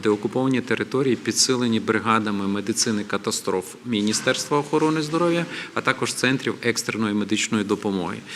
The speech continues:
Якщо немає вузького спеціаліста по місцю, е, ну, там, де розміщена лікарня, то, е, переглянуті маршрути пацієнтів, і пацієнта привезуть для надання невідкладної медичної допомоги в той заклад,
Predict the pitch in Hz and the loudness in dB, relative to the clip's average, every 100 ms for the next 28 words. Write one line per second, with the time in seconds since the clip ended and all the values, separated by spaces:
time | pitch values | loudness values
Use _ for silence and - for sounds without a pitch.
0 | - - 95 - 135 131 117 107 98 113 | -10 -4 -2 0 0 0 2 2 2 2
1 | - 123 107 - 107 - 104 110 - - | 2 2 2 0 0 0 2 2 0 -4
2 | 98 - 110 104 110 - - 107 101 101 | -6 0 2 4 4 2 0 0 0 -2
3 | - - - 113 110 107 117 123 101 101 | -12 -14 -6 -2 0 0 -2 -4 -2 0
4 | 101 101 - 110 - 104 104 113 151 165 | 0 -2 -2 0 0 0 0 -2 -2 0
5 | 160 127 - - 107 101 - 120 110 110 | 0 -2 -4 -4 -2 -2 -4 -4 -2 -2
6 | 104 101 104 - - - - - - 123 | -2 -4 -6 -12 -20 -20 -20 -20 -4 4
7 | 113 107 117 107 101 107 101 - 113 104 | 6 8 6 6 0 -2 -2 -2 -4 -4
8 | 110 - 123 160 160 123 - 110 104 - | -6 -4 -2 -2 0 -2 -2 -6 -4 -2
9 | 113 127 107 101 - - - 113 110 110 | -2 -2 -4 -8 -12 -16 -4 -2 0 0
10 | 143 123 113 110 104 107 117 110 107 104 | 0 -2 -2 -2 0 2 2 4 2 0
11 | 110 104 107 101 98 110 - 101 101 107 | 0 0 0 -2 -2 -2 -2 -4 -4 -2
12 | 117 120 110 - 110 90 87 120 147 156 | 0 -2 -4 -4 0 2 2 0 2 -2